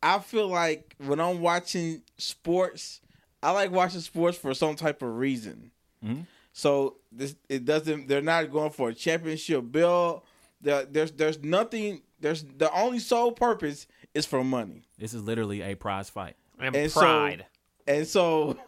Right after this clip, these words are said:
Speaker 1: <laughs> I don't. I just don't. I don't choose to watch it 'cause I'm against the fight. I don't believe Floyd should be, like, Floyd has everything to lose. McGregor has nothing to lose. And when you fight against a person that has nothing to lose,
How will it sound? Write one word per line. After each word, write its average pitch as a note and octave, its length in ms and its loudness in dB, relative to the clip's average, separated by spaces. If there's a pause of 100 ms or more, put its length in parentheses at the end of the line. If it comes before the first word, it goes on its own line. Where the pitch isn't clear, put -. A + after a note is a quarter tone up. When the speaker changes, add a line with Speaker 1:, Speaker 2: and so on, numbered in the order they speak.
(180)
Speaker 1:
<laughs> - 280 -16
I E3+ 140 6
don't. G3+ 260 2
I F3 80 0
just G3+ 220 -2
don't. F#3+ 280 2
I E3 120 0
don't F3 360 -2
choose F3+ 280 -4
to E3 80 -8
watch D#3 340 0
it E3 80 -6
'cause D3 140 -2
I'm C#3+ 100 0
against C3 320 -4
the B2+ 80 -10
fight. A2 340 -8 (360)
I C3 120 4
don't D#3+ 200 2
believe D3 400 -4
Floyd C#3 500 -2
should C3 180 -6
be, B2 340 -6 (460)
like, D3 140 -2
Floyd A3 360 2
has E3+ 440 0 (140)
everything D3 500 2
to A#2+ 60 -2
lose. A2 520 -6 (300)
McGregor C#3+ 420 0
has A#2+ 280 -2
nothing A#2 360 -2
to A2+ 120 -14
lose. C2 500 -18 (800)
And C3 280 0
when C3 120 -2
you C3 120 -6
fight C#3 340 0
against D#3 300 -4
a D#3 80 -6
person D#3 360 -2
that C3+ 120 2
has B2 200 -6
nothing C#3 420 -4
to - 120 -12
lose, C#3+ 680 -4